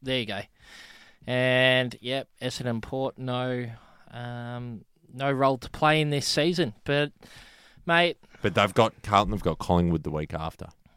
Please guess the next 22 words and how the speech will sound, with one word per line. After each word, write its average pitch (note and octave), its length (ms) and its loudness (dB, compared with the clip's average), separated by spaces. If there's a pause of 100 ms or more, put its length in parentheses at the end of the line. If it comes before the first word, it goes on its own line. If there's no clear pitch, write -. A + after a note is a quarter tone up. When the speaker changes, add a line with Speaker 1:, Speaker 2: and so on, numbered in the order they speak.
Speaker 1:
Yep. A3 140 -10 (640)
Yep. - 280 -20 (1500)
Time D3 280 6
will D3+ 140 4
tell, D#3 320 6
my C#3+ 180 4
friend. D3+ 240 0
Time D#3 240 0
will C#3 120 -2
tell. C#3+ 400 0 (260)
But, C#3 120 2
Speaker 2:
This C3+ 140 6
has C#3 120 6
Speaker 1:
uh, C#3 40 4
Speaker 2:
been B2 180 10
a A#2 60 8
long A#2 260 8
pod. A2 520 8
Speaker 1:
It B2+ 160 -6
has. C#3+ 640 2
Um, B2+ 400 0
but B2+ 240 2